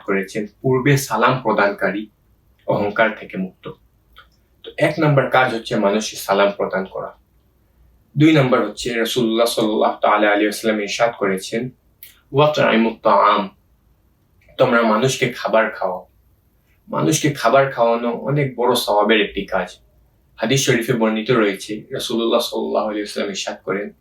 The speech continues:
"যে ক্ষুধার্ত ব্যক্তিকে খাবার খাওয়াবে, আল্লাহ তাবারক ওয়া তাআলা তাকে জান্নাতের ফল খাওয়াবেন।" এবং রাসূলুল্লাহ সাল্লাল্লাহু তাআলা আলাইহি ওয়াসাল্লাম অন্য এক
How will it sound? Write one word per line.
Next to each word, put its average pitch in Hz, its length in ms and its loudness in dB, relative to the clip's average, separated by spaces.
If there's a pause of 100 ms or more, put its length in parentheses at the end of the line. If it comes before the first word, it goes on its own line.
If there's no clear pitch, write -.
(520)
"যে 135 440 2
ক্ষুধার্ত 123 440 0
ব্যক্তিকে 139 580 0
খাবার 160 380 2
খাওয়াবে, 101 480 0 (440)
আল্লাহ 110 400 0
তাবারক 107 380 2
ওয়া 101 120 -2
তাআলা 101 340 2
তাকে 98 260 -6
জান্নাতের 95 520 -6
ফল 101 100 0
খাওয়াবেন।" - 460 -8 (800)
এবং - 220 -2
রাসূলুল্লাহ 127 460 2
সাল্লাল্লাহু 123 480 2
তাআলা 117 240 4
আলাইহি 113 140 4
ওয়াসাল্লাম 113 380 0
অন্য 123 140 0
এক 110 220 2